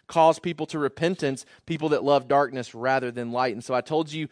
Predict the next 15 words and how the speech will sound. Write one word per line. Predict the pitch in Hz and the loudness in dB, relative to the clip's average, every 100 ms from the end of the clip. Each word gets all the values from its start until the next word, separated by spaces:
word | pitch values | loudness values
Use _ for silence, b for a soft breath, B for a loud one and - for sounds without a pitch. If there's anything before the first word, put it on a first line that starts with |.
| b b | b b
challenged | - 190 185 190 156 | -2 2 4 2 -2
you | |
to | 156 | -8
decide | 143 135 160 156 | -8 -2 2 4
on | 151 139 135 | 2 0 -2
one | 147 147 | -4 -4
person | 151 143 - 123 | -4 -4 -4 -10
that | 117 | -10
you | 123 | -10
can | 123 127 | -10 -10
become | 131 131 123 | -8 -8 -8
intentional | 113 127 127 127 117 | -8 -10 -10 -10 -6
with | 113 | -6
moving | 117 120 117 | -6 -6 -8
forward | - 123 123 117 101 | -8 -4 -4 -4 -6